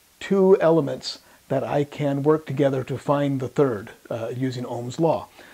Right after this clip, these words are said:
So we're going to have to go ahead and find the total resistance so we can calculate the total current. So let's get started. We have two thirty ohm resistors that are in series with each other. So there's only one current path between these two.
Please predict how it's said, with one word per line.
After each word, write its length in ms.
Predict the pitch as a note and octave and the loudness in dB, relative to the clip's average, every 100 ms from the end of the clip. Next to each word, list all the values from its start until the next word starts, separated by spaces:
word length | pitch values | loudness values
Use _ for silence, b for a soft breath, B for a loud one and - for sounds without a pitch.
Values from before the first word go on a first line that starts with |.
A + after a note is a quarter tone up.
| B | B
So 220 | - F3 E3 | 0 6 8
we're 180 | E3+ | 8
going 220 | F3+ G#3+ A3 | 8 6 4
to 80 | |
have 240 | C3+ E3 D3+ | 4 2 0
to 80 | C3 | 0
go 200 | C#3+ C#3+ | 2 2
ahead 340 | C3+ C3 C3 | 2 0 -2
and 140 | B2+ A2 | -6 -6
find 320 | C3+ B2+ B2 | -4 -4 -6
the 40 | |
total 360 | B2+ C#3 C3 B2+ | -6 -4 -4 -4
resistance 640 | B2+ B2 A#2+ - A2+ - - _ - | -6 -6 -6 -8 -12 -12 -20 _ -8
so 120 | C3 | -4
we 120 | B2 | -4
can 160 | A#2+ A#2+ | -6 -6
calculate 480 | A#2 A2+ A#2+ G2+ | -6 -6 -8 -10
the 80 | - | -10
total 260 | - A#2+ A#2 | -10 -8 -8
current. 360 | - G#2+ - B B B | -10 -12 -14 B B B
So 140 | - B2+ | -8 -2
let's 220 | D3 D3 | -2 0
get 160 | D3+ - | -4 -4
started. 480 | - C#3 A2+ F2 - b b b b b b _ _ _ - | 2 2 2 -6 -14 b b b b b b _ _ _ 0
We 80 | D#3+ | 2
have 180 | D3+ - | 2 0
two 280 | A3 B3 | 2 4
thirty 280 | A#3 G#3+ G#3 | 6 8 8
ohm 220 | G3 F#3 | 6 4
resistors 680 | F3+ D#3 F3+ F3 B2 C#3 - b b | 6 6 6 4 0 -2 -4 b b
that 220 | - C#3+ C#3+ | -2 0 2
are 180 | D3 | 2
in 120 | D3 C#3+ | 2 -2
series 560 | - F#3+ D3+ D3 - | 4 6 6 2 0
with 180 | C3+ C3+ | -2 0
each 160 | C#3+ F3+ | 2 4
other. 320 | F3 G#2+ - | 2 2 -6
So 140 | - A#2 | -10 -6
there's 200 | B2+ C#3 | -4 -2
only 160 | C3+ | -4
one 280 | A#2 D#3 F#3 | -2 0 0
current 300 | - F3+ - | 0 0 0
path 260 | D#3+ E3+ - | 2 2 0
between 380 | D3+ E3+ E3 | -4 -2 0
these 180 | D#3 D3+ | 0 -2
two. 360 | - G#3 G#3+ | -2 0 2